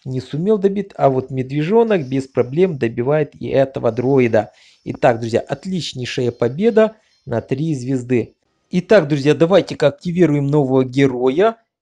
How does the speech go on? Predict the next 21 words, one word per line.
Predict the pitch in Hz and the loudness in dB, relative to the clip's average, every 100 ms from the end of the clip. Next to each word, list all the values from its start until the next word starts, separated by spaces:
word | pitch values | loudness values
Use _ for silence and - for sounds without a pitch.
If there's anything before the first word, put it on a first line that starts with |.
| _ | _
Итак, | 147 - 190 185 - | -10 -2 0 0 0
Эвок-разведчик. | 180 202 196 190 147 170 143 131 147 214 208 - - 131 | 0 2 2 0 2 2 0 -2 -2 0 0 -2 -6 -8
Вот | 127 123 160 226 233 - | -8 -2 4 4 4 2
он, | 202 165 | 0 2
вот | 202 180 139 165 202 196 | 2 0 -2 -2 -2 0
он, | 180 | -2
друзья, | 160 151 165 | -4 -2 0
новый | 151 160 170 151 | 0 0 0 0
герой. | 147 135 156 151 135 123 - _ _ | 0 2 2 4 2 0 -6 _ _
Давайте-ка | 143 147 147 131 135 135 | -4 2 2 0 -4 -4
мы | 131 127 | -4 -6
по-, | - 131 | -4 -6
посмотрим. | - - 160 190 190 | -6 -8 -4 -4 -4
Итак, | 139 139 135 | -4 -2 0
для | 127 156 | 2 2
актив-, | 139 135 - 135 | 2 -2 -8 -4
его | 147 175 - | 0 0 0
активации | - 147 180 196 156 | -4 -2 0 0 0
нужно | 139 139 175 151 156 | -2 -2 -4 -4 -4
сто | 151 _ 151 170 | -6 _ 0 2
монеток, | 156 143 127 143 147 120 - | 2 0 0 -2 0 -2 -6